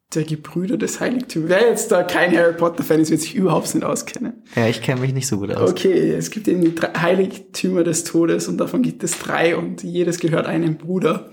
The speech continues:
Speaker 2: Okay.
Speaker 1: Und, äh, wenn man die zu sehr einsetzt, ähm, oder falsch einsetzt, dann holt einen der Tod, ja?
Speaker 2: Okay.
Speaker 1: Und einer setzt es aber geschickt ein,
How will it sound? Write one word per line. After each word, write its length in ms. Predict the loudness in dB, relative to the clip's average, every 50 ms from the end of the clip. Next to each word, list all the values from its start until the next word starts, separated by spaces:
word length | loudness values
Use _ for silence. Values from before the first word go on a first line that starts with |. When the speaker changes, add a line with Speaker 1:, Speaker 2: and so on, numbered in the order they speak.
| -4
Speaker 2:
Okay. 240 | -4 -2 -2 -2 -4 -4 -8 -10 -6
Speaker 1:
Und, 360 | -2 0 0 0 0 0 2
äh, 220 | 4 4 4 4 2
wenn 100 | 2 0
man 60 | 0 0
die 100 | 0 -2
zu 100 | -2 -2
sehr 160 | -2 0 0
einsetzt, 560 | 2 0 0 0 0 -2 -4 -4 -8 -10 -6 -2
ähm, 500 | 0 0 0 0 0 -2 -2 -4 -4 -6 _ _ -18 -16 -16 -16 -16 _ _ _ _ _ _ _ _ _ _ _ _ _ _ _ _ _ _ _ _ _ _ _ _ _ _ _ _ _ _ _
oder 140 | -2 0 2
falsch 320 | 2 2 2 2 0 2
einsetzt, 680 | 2 2 2 2 2 0 0 -2 -6 -10 -10 -12 -6 _
dann 180 | 0 2 4 4
holt 240 | 4 4 2 2 0
einen 260 | 2 2 2 2 2
der 140 | 0 -2 -4
Tod, 340 | -4 -8 -12 -12 -14 -14 -6 -2
ja? 320 | 2 2 2 2 0 -2 -2
Speaker 2:
Okay. 260 | -2 -2 0 0 -2 -2 -4 -8 -16 -20 -20 _ _ 0
Speaker 1:
Und 400 | 2 2 2 2 0 -2 -6 -10 -12 _
einer 560 | -2 0 2 4 4 4 4 2 2 0 -2 -4
setzt 300 | -4 -2 0 0 0 -2 0
es 100 | 0 2
aber 120 | 2 2
geschickt 420 | 0 0 0 0 -2 -2 -4 -4 -2
ein, 440 | 0 0 2 2 0 -2 -2 -6